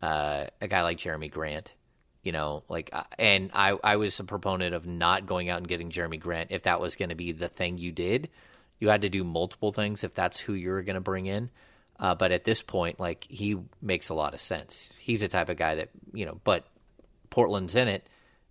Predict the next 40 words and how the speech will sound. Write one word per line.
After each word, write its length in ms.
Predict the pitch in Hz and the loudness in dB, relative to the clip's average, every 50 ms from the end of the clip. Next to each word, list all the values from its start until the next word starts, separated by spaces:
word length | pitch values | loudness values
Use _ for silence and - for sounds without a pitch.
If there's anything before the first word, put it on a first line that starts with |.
| _ | _
You're 120 | - 104 101 | -2 0 2
not 180 | 98 92 90 | 4 4 4
gonna 160 | - 101 87 87 | 2 0 -2 0
go 180 | 78 90 85 80 | 0 0 0 0
pry 280 | - - - 98 87 85 | -2 0 2 2 2 2
Jeremy 300 | 80 90 82 76 76 71 | 0 -4 -6 -6 -6 -6
Grant 300 | - 85 85 82 76 - | -4 -4 -4 -4 -4 -8
from 140 | - 73 | -12 -14
them. 200 | 73 - - - - _ - - - _ - | -14 -14 -14 -16 -20 _ -20 -20 -20 _ -12
So 280 | - - - 120 107 101 | -4 2 6 6 6 6
I, 180 | 92 - 82 - - | 6 2 -2 -2 -2
I 120 | - 113 | -2 0
think 220 | - 127 120 107 | 0 -2 -4 -2
that 180 | - 113 98 - | -4 -6 -4 -4
this 220 | - 113 - - | -4 -2 -2 0
is, 340 | 120 107 101 101 - - - | -2 0 0 0 0 -2 -2
uh, 420 | - 101 101 95 92 90 90 - - | 0 2 2 4 4 2 2 0 0
a 80 | 110 104 | -2 2
roster 420 | 98 104 98 98 - - - 104 | 4 6 6 6 4 2 -2 -2
that's 220 | 90 98 95 - | -2 -2 -2 -4
going, 400 | - - 110 110 113 117 117 117 - - | -2 0 0 2 2 0 0 -4 -6 -4
going 220 | 120 113 127 147 143 | 0 0 2 0 0
to 60 | 135 | 0
be 120 | 135 135 | 0 2
looking 340 | 117 113 117 110 - 127 110 | 2 2 0 0 0 -4 -4
for 220 | 104 - 113 104 92 | -2 -2 0 0 2
that 260 | 92 98 98 - - | 2 0 0 -2 -6
type 300 | - - 104 98 95 - | -8 -6 -6 -4 -4 -4
of 160 | 92 - - | -6 -8 -6
player. 380 | - - 87 78 78 78 - _ _ _ _ _ _ _ _ _ | -4 -4 -2 -2 -4 -8 -14 _ _ _ _ _ _ _ _ _
Like, 200 | - 113 98 - | -2 -2 0 2
if 120 | 104 92 - | 0 0 0
you 180 | 95 101 104 | -2 0 0
had 240 | 101 104 104 101 98 | 2 4 4 4 4
a 40 | 98 | 2
player 300 | - - 110 104 101 101 | 0 0 0 0 2 2
archetype, 640 | - 101 95 87 - 107 - - 98 92 87 85 | 2 2 2 2 0 -4 -6 -4 -4 -2 -2 -4
it 80 | - 87 | -4 -4
would 180 | 92 92 87 - | -4 -6 -6 -6
be, 400 | 92 90 87 87 85 82 - | -4 -4 -2 -2 -4 -4 -8